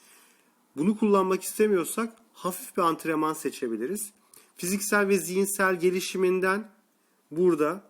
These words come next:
merdivenli karaoke'yi kullanabiliriz. Agresiflik, hız arttırmak için.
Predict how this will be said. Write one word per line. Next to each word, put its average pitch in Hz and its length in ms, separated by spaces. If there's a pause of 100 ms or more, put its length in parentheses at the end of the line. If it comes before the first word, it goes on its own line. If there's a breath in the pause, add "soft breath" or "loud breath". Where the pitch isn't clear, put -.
(460)
merdivenli 170 540
karaoke'yi 175 640
kullanabiliriz. 131 800
Agresiflik, 139 640
hız 139 440 (260)
arttırmak 123 540
için. 135 340